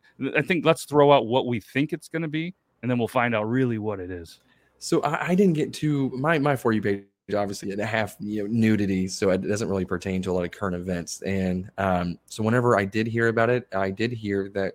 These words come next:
Speaker 2: Lizzo was fat shaming the backup dancers, and I was like, "Did I hear this correctly?"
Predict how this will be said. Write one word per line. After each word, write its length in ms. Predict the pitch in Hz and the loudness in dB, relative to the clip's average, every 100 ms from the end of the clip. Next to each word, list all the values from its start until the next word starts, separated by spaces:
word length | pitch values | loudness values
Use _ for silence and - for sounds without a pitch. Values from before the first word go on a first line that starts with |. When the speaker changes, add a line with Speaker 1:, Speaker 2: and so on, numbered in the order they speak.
| - | -8
Speaker 2:
Lizzo 560 | 98 98 95 98 95 | -2 0 2 2 2
was 560 | 92 95 92 92 92 - _ _ _ _ _ _ _ - - _ | -2 -2 0 0 -2 -6 _ _ _ _ _ _ _ -20 -20 _
fat 460 | - - 127 151 - | -16 0 2 2 -2
shaming 500 | - 143 147 147 139 | -4 -2 0 0 0
the 80 | 107 | 2
backup 460 | 117 139 - 202 | 4 2 0 0
dancers, 540 | 196 220 220 240 233 - | 2 0 0 -2 -2 -4
and 80 | 123 | 0
I 60 | 120 | 2
was 120 | 120 | 2
like, 160 | 113 101 | 0 0
"Did 120 | 123 | 0
I 100 | 156 | 0
hear 180 | 165 151 | 2 0
this 160 | 143 | 0
correctly?" 540 | - 113 107 - - | -2 -2 -2 -4 -10